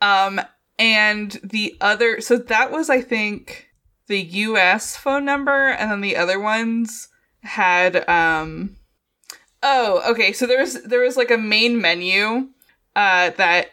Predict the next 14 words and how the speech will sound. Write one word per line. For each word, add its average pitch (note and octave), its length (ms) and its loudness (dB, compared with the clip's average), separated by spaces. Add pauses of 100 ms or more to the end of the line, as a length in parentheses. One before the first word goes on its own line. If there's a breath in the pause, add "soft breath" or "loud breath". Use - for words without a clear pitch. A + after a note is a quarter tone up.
that G3 180 2
you G#3 120 -6
could A3+ 140 0
access, G3+ 760 0
and G3 260 -2
you G#3 100 -2
could G#3 140 -2
also, G3+ 440 0
like, F3+ 320 0
type - 360 -2
different F#3+ 340 -2
numbers F#3 680 0 (100)
to F#3+ 320 -6 (100)
get, - 480 0